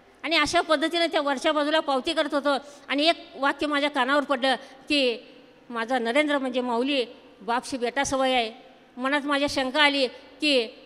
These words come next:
माऊलींना वर्ष झालं हे त्रास देत आहेत आणि आत्ता सांगतायत की "माझ्या बाप सवय बेटा आहे" म्हणून. उगीच असं आम्ही तिघी चौघी पावत्या करत होतो,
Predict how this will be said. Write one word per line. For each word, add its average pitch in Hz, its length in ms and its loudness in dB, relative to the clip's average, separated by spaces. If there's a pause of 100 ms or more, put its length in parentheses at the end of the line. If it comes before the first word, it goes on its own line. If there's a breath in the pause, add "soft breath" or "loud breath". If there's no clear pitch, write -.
(160)
माऊलींना 254 380 -2
वर्ष 269 260 0
झालं 320 220 4
हे 370 80 4
त्रास 302 280 2
देत 277 180 0
आहेत 262 200 4 (260)
आणि 277 180 0
आत्ता 262 340 -2
सांगतायत 269 400 0
की 285 60 2
"माझ्या 247 240 2
बाप 226 260 0
सवय 208 260 -4
बेटा 185 260 -4
आहे" 165 100 -8
म्हणून. 160 200 -16 (800)
उगीच 392 240 0
असं 349 220 2
आम्ही 277 280 -4
तिघी 294 160 -2
चौघी 311 240 0
पावत्या 294 320 0
करत 277 200 -2
होतो, 277 140 0